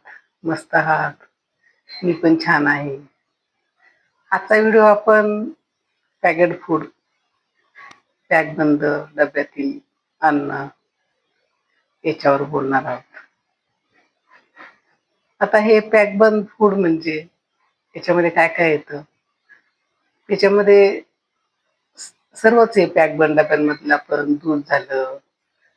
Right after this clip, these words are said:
परत, अ, फास्ट फूडमध्ये मॅगी, हे सगळं पॅकिंगचं चाललं. मॅगी झालं, बोर्नव्हिटा झालं, कॉम्प्लान झालं,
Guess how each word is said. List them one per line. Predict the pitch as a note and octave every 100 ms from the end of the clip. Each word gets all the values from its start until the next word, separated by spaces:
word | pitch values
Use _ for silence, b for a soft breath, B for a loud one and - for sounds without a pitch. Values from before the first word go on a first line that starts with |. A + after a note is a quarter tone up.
| _ _ _ _ -
परत, | C#3+ C#3 C#3 -
अ, | C#3+ C3 B2+ B2 - - _ _ _ _ _ _ _ _ _ _ _ -
फास्ट | E3+ -
फूडमध्ये | E3 D3 D3 D3+ D3 C#3+
मॅगी, | C3+ D#3 D#3+ C#3+ C3+ - C#3+
हे | C#3 D#3+
सगळं | - A#3+
पॅकिंगचं | B3 A3 A3 G#3+ G3+
चाललं. | G3 E3 E3 C#3 _ _ _ _ _ _ -
मॅगी | E3 D#3 C#3+ C#3+ D#3
झालं, | D3+ C3+ C3+ C3+ C#3 -
बोर्नव्हिटा | D#3+ D#3+ D3 C#3+ - C#3+
झालं, | C#3 C3 C3 B2+ - _ _ _ _ _ _ _ -
कॉम्प्लान | D3+ D3 D3 D3 D3+
झालं, | C#3 C3 C3